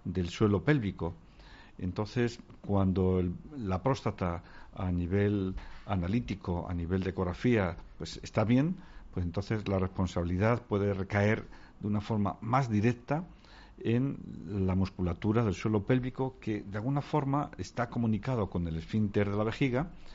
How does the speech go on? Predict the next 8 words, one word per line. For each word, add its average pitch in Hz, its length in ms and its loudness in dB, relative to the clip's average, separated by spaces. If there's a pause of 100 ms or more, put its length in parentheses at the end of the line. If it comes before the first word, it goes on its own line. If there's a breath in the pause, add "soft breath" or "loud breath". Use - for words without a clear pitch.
(400 loud breath)
y 95 100 -6
que 95 120 -12
cuando 92 200 2
está 110 380 -2
debilitada 95 840 0
esta 104 220 -2
musculatura, 117 680 2 (460 loud breath)
pues 90 240 -6